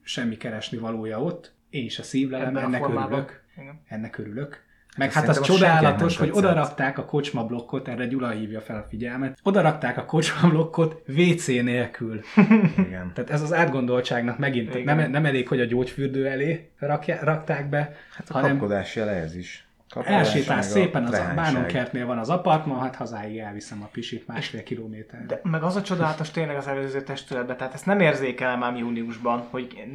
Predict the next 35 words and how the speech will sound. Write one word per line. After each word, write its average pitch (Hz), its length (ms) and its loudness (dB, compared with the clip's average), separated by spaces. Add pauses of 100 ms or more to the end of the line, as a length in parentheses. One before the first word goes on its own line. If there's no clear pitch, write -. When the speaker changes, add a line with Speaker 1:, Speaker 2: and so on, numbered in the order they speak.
Speaker 2:
négy 143 320 -2
toj-toj 135 420 0
budit 131 340 -6
úgy 135 220 -6
bérelják 123 520 0
az 120 260 -6
év 123 180 -6
végére. 120 640 -6
Á, - 360 -2 (360)
hagyjuk 135 340 -6
az 127 80 -8
egészet. 123 440 -12
Speaker 3:
Nem. 80 100 -10 (260)
Speaker 1:
Viszont 196 300 2
most 175 160 0
lesz 139 280 -4
W 120 180 0
C. - 100 -14
Speaker 2:
Egy, 156 200 -4 (280)
egyébként 170 460 -2
igen, 185 180 2
lesz 202 180 0
W 196 60 2
C, 190 100 -8
meg 165 180 -2
azt 170 160 -6
emeljük 170 420 0
már 151 160 0
ki 156 120 -6
ennél 151 220 -2
a 131 60 -2
napirendnél, 151 580 -2
hogy 131 180 -6
ez 151 220 -6
ugye, 165 200 -2